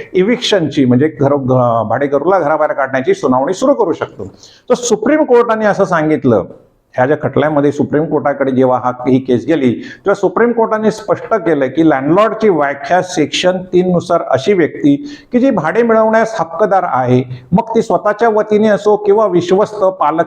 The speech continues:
किंवा इतर कोणत्याही व्यक्तीच्या वतीने तिने ते भाडे मिळवण्याचा ति-, तिला अधिकार असो आणि त्याच्यामुळे ती मालक ठरते. आता पावत्यांमुळे घरमालकाची बाजू कशी मजबूत झाली सुप्रीम कोर्टामध्ये, हे आपण बघूयात.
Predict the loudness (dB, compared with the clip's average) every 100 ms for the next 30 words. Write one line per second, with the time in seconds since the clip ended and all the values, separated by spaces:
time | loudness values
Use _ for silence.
0 | 0 2 0 -2 -2 -2 -2 -2 0 0
1 | 2 0 0 0 2 0 2 2 2 4
2 | 2 4 2 2 0 -8 -12 -2 0 2
3 | 0 2 2 2 0 -2 -2 -4 -2 0
4 | 0 0 -2 -2 0 0 -2 -2 -2 -2
5 | -4 -2 0 2 0 0 0 0 -2 -4
6 | -2 -4 0 -2 -2 -14 -20 _ -2 -2
7 | 0 0 0 0 0 2 2 2 2 0
8 | 2 0 0 0 0 0 0 0 0 0
9 | 2 2 2 2 2 2 0 2 0 -2
10 | -2 -2 0 -2 -2 0 -2 0 0 -2
11 | -10 -20 _ -2 0 0 -2 0 0 0
12 | 2 2